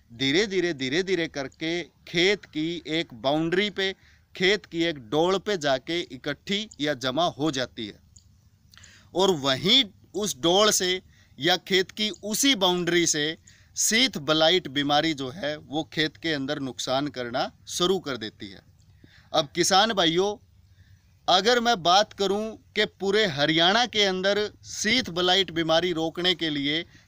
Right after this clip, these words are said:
किसान कौन सी दवा का स्प्रे करता है, तो उसमें ज़्यादा जो दवाइयाँ इस्तेमाल होती है, उसमें पहली जो दवा है, वो है सिंपल हेक्सा और दूसरी जो दवा है,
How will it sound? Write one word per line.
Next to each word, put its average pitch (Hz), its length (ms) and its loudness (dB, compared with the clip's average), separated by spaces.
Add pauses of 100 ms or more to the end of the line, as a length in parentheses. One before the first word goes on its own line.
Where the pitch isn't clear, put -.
(100)
किसान 180 400 4
कौन 202 280 -2
सी 254 200 0
दवा 214 240 4
का 190 140 0
स्प्रे 180 340 0
करता 143 340 -2
है, 92 180 -8 (540)
तो 190 120 4
उसमें 196 640 -2
ज़्यादा 175 400 4
जो 233 140 -2
दवाइयाँ 190 440 -2
इस्तेमाल 165 540 0
होती 139 280 -6
है, 143 280 -4 (420)
उसमें 185 520 0 (540)
पहली 269 320 4
जो 196 140 0
दवा 160 320 4
है, 98 160 -8 (420)
वो 190 240 2
है 180 280 0 (260)
सिंपल 175 720 -2
हेक्सा 131 520 0 (500)
और 190 140 2
दूसरी 196 500 0
जो 208 160 -4
दवा 170 320 2
है, 151 280 -4